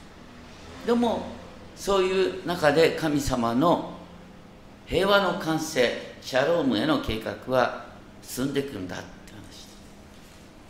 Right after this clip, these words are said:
今日は三十八章から、イザヤ書三十八章から見ていきたいんですが、三十八章一節、「その頃、ヒゼキヤは病気になって死にかかっていた。」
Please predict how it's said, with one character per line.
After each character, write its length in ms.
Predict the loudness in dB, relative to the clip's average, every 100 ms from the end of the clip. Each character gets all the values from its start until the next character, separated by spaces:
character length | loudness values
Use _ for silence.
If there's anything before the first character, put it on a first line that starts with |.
| -20 -20 -20 0
今 100 | 6
日 40 | 8
は 120 | 8
三 260 | 6 4 6
十 140 | 4
八 220 | 4 0
章 260 | 0 0 0
か 200 | 0 0
ら、 420 | 4 4 2 -6 -10
イ 60 |
ザ 120 | 0 2
ヤ 80 |
書 180 | 2 -2
三 280 | -2 -4 -2
十 80 | -4
八 180 | -4 -4
章 180 | -6
か 160 | -4 2
ら 320 | 4 4 -2 -12 -18 -18 -10
見 120 | -8
て 120 | -6
い 60 | -8
き 60 | -6
た 180 | -2 -2
い 80 |
ん 40 | -2 -8 -14
で 60 | -14
す 160 | 0
が、 320 | 2 2 -2 -12 -18 -20 -8
三 240 | -2 0
十 100 | 2
八 140 | 2 2
章 180 | 2 -4
一 80 |
節、 280 | -4 -8 -8 -16 -20 -20 -2
「そ 140 | 2
の 100 | 2
頃、 480 | 4 6 8 6 0
ヒ 200 | -6 -2
ゼ 160 | 4 4
キ 140 | 6
ヤ 100 | 8
は 260 | 10 10 6
病 240 | 4 4
気 80 | 0
に 80 | 0
な 100 | 0
っ 120 | 0
て 80 | -4
死 140 | -4 -6
に 120 | -8
か 140 | 0
か 100 | 2
っ 120 | 2 -2
て 60 |
い 40 | -2
た。」 180 | -2